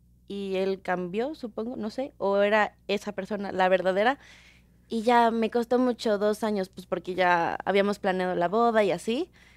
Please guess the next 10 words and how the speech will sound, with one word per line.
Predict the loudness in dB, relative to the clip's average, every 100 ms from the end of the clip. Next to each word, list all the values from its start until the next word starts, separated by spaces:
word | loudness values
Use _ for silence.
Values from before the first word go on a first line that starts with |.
| _ _
Este, | 0 0 0 -2
que | 2 6
fue | 8
algo | 8 6
súper | 2 4
hablado, | 4 6 6 4
yo | 2
ya | 0 -2
sabía | -2 0 0
que | 2 0